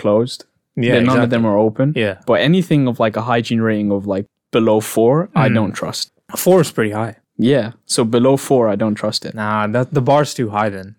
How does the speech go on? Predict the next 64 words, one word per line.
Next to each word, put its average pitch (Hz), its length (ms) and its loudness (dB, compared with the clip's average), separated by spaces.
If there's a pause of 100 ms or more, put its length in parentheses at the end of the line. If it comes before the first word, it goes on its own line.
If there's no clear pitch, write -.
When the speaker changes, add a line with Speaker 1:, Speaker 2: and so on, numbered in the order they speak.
Speaker 1:
Yeah, 135 200 2
Speaker 2:
I - 40 2
Speaker 1:
nah, 147 220 2
Speaker 2:
think 113 100 -8
three 135 320 2
is 107 140 -2
Speaker 1:
the 131 80 2
Speaker 2:
okay. 107 80 -2
Speaker 1:
bar 156 280 2
is, 143 200 -2 (180)
a 143 80 2 (220)
place 202 280 2
can 139 300 2
be 127 120 2
pristine, 127 800 0
Speaker 2:
Yeah. 107 220 -2 (200)
Speaker 1:
but 120 140 2
the 123 80 0
cook 185 320 0
can, 139 260 2
cooks - 320 0
can 135 160 0
be 127 100 2
horrible. 123 560 0 (200)
So, 107 500 0 (160)
Speaker 2:
That 110 200 -2
is 107 120 -4
fair, 104 220 -4
Speaker 1:
you 117 80 2
Speaker 2:
yeah. 117 60 2
Speaker 1:
know, 151 160 0 (260)
that 160 160 2
was 160 180 4
the 135 260 2
place 135 400 0
that 120 120 0
we 117 140 0
had 117 280 0
when 113 240 0
we 113 60 2
went, 113 280 2
um, 110 500 -2 (100)
on 113 120 -2
holiday 120 340 2
earlier 101 300 0
this 101 180 -8
year. 113 220 -4 (140)
The 113 100 -2
Chinese 123 360 -2
place. - 460 -4
I 120 100 0
think 151 200 2
that 135 140 0
had 127 120 -2
a 117 60 2
good 120 160 0
hygiene 117 380 -2
rating, 95 260 -4
but - 240 -10
Speaker 2:
Did 110 220 0
Speaker 1:
the 147 40 0
Speaker 2:
it? 175 40 2
Speaker 1:
food 127 180 2
was 104 200 -2